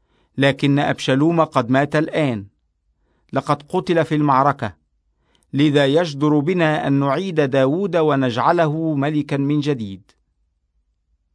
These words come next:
وأرسل الملك داود رسالة إلى الكاهنين صادوق وأبياثار، يقول فيها:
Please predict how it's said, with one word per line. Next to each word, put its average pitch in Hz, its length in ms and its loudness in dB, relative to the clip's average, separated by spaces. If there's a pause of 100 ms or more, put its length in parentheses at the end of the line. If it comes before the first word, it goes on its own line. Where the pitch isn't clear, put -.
(880)
وأرسل 147 480 0
الملك 147 440 0
داود 139 520 -2
رسالة 156 600 0
إلى 151 340 0
الكاهنين 131 840 -2 (320)
صادوق 147 600 0
وأبياثار، 143 960 0 (560)
يقول 135 460 0
فيها: 151 520 -2